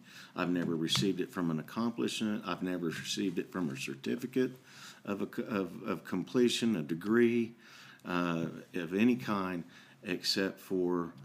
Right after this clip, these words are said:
until I had a relationship with the Lord.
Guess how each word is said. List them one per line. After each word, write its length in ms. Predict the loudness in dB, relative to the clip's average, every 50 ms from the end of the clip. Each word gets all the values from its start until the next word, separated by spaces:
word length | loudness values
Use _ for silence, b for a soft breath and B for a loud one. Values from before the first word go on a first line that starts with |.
| B B B B B B -14 -6 -2
until 440 | 0 0 0 0 0 0 0 0
I 80 | 0 0
had 200 | 0 0 0 0
a 40 | 0
relationship 760 | 0 0 0 0 -2 -2 -2 -2 -2 -4 -2 -4 -4 -4 -4
with 100 | -8 -8
the 80 | -6
Lord. 300 | -8 -6 -6 -8 -8 -10